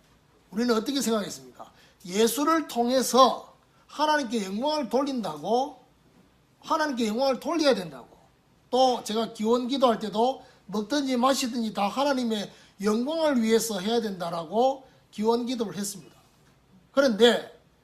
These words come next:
그 하나님이 영광 받으시기 원하시는 그 하나님이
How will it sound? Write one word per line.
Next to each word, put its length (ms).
그 120
하나님이 1120
영광 440
받으시기 1300
원하시는 680
그 80
하나님이 840